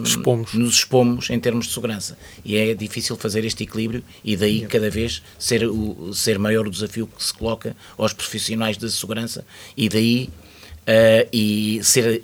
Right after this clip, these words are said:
Speaker 2: eh, aqui como, como o José disse, é importantíssimo também, eh, os decisores estarem sensibilizados e daí ser importante também que não só os profissionais da segurança e da,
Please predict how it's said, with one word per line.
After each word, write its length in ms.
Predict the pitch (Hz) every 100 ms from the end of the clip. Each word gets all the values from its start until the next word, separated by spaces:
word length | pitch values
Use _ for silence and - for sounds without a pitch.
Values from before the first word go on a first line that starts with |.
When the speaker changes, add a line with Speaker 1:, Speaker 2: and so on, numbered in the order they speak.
| -
Speaker 2:
eh, 360 | 101 104 -
aqui 180 | 95 107
como, 640 | - 104 101 98 95 92 92 - - - - - - - - - -
como 480 | 110 107 107 104 -
o 80 | 104
José 300 | 87 92 101
disse, 400 | 98 113 - 120 -
é 200 | 110 107
importantíssimo 840 | 107 104 92 107 104 113 - 117
também, 540 | 113 104 104 107 117 -
eh, 300 | 104 104 104
os 180 | 104 -
decisores 420 | - 95 110 -
estarem 260 | 113 101
sensibilizados 760 | 95 110 - 95 95 90 104 101
e 60 | 107
daí 160 | 101
ser 300 | 98 - 98
importante 420 | 98 92 - 101
também 260 | 95 98 101
que 320 | 98 101 95 95 - -
não 160 | 104
só 160 | 104 107
os 80 | 98
profissionais 600 | - - 95 104 104 95
da 100 | 101
segurança 560 | - 95 107 110 -
e 80 | 95
da, 140 | 98